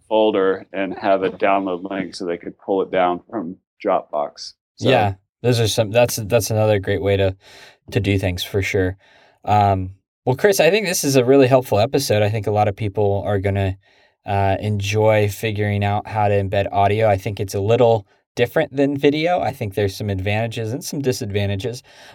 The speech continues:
Speaker 2: but I, you know, our recommendation is when you're creating an online course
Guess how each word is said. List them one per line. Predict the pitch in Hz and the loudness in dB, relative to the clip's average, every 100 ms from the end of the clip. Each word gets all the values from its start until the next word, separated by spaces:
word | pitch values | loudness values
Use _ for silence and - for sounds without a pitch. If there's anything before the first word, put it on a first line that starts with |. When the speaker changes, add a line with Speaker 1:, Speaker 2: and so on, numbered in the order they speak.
| - | -6
Speaker 2:
but | 120 113 107 - | 2 4 2 0
I, | 110 | -2
you | 113 113 | -2 -4
know, | 110 107 | -4 2
our | 131 | 4
recommendation | 139 120 113 104 101 104 104 107 | 4 4 0 -4 -2 -2 -4 -4
is | 101 101 | -4 -4
when | 98 | -4
you're | 98 | -4
creating | 95 113 107 107 101 | -6 -4 -2 0 -2
an | 98 | -2
online | 98 98 92 | -4 -4 -6
course | 90 104 98 | -6 -6 -6